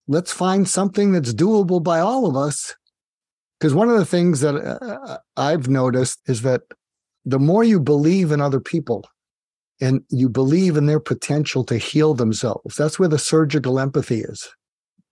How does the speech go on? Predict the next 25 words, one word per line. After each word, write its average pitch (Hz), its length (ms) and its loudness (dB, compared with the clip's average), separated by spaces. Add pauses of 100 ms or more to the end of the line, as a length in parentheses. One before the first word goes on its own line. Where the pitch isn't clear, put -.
(800)
Boy, 156 180 4
if 127 120 0
we 139 100 2
go 175 200 2
into 180 160 2
the 139 100 2
dark 139 380 -2
night 151 180 0
of 139 100 0
the 131 80 -2
soul, 127 580 2
drain 139 440 2
the 156 160 2
abscess, 135 800 -2 (1080)
not 143 260 0
rush 143 380 0
you 160 120 2
into 143 180 0
some 143 280 -2
treatment 147 680 -2
because 127 400 0
we 131 100 2
have 131 180 0
to 135 100 -10
check 143 240 -2